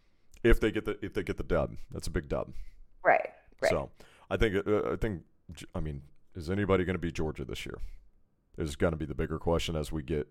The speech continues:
Speaker 1: further down the
Speaker 2: I don't know.
Speaker 1: line. We'll see. All right, good show on a Thursday. Haley, I had fun with this one. Thank you guys for hanging out with us. Any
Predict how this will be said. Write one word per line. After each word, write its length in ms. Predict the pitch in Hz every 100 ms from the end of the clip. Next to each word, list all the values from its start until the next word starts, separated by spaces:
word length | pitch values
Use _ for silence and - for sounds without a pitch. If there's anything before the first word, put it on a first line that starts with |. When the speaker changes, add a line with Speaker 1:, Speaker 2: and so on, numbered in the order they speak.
| -
Speaker 1:
further 260 | 92 78 76
down 260 | 76 71
the 60 | 67
Speaker 2:
I 80 | 65
don't 140 | -
know. 60 | -
Speaker 1:
line. 120 | - - - - - - -
We'll 140 | 101
see. 240 | 98 95 76 - - -
All 100 | 127
right, 240 | 135 120
good 180 | - 135
show 540 | - 143 143 143 143 -
on 340 | 127 127 123 -
a 160 | 120
Thursday. 580 | 113 131 131 113 120 120
Haley, 340 | 120 117 117
I 100 | 113
had 180 | 113 104
fun 240 | - 113 104
with 100 | 101
this 260 | 104 -
one. 380 | 104 104 101 95 -
Thank 280 | 107 104 107
you 100 | 98
guys 300 | 98 95 92
for 220 | 98 92
hanging 300 | 95 95 92
out 200 | 92 92
with 140 | 92 92
us. 260 | 92 90
Any 200 | 101 95